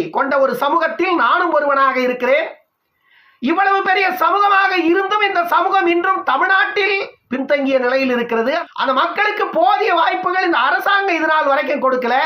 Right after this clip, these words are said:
ஆளுகின்ற அரசுகள் அந்த மக்களை தேர்தல் நேரத்தில் மட்டும் தங்களுக்கு சாதகமாக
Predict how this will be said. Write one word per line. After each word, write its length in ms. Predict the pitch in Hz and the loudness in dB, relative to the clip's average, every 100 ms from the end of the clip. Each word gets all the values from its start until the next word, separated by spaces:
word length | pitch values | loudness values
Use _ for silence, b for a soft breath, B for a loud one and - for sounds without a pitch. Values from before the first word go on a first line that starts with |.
| - 254 | 0 2
ஆளுகின்ற 520 | 392 415 392 392 349 269 | 2 2 0 0 2 2
அரசுகள் 520 | 330 392 392 403 392 | 0 0 0 0 2
அந்த 120 | 339 | 2
மக்களை 480 | 302 320 392 392 349 180 101 - _ _ _ _ | 0 0 0 0 0 -2 -6 -12 _ _ _ _
தேர்தல் 480 | 311 370 427 415 359 | 0 2 2 0 0
நேரத்தில் 460 | 339 370 381 349 330 | 2 0 -2 0 0
மட்டும் 280 | 330 403 370 | 0 -2 0
தங்களுக்கு 440 | 349 330 320 285 | 0 0 0 -2
சாதகமாக 720 | 277 285 392 381 339 320 330 | 0 0 2 0 2 0 2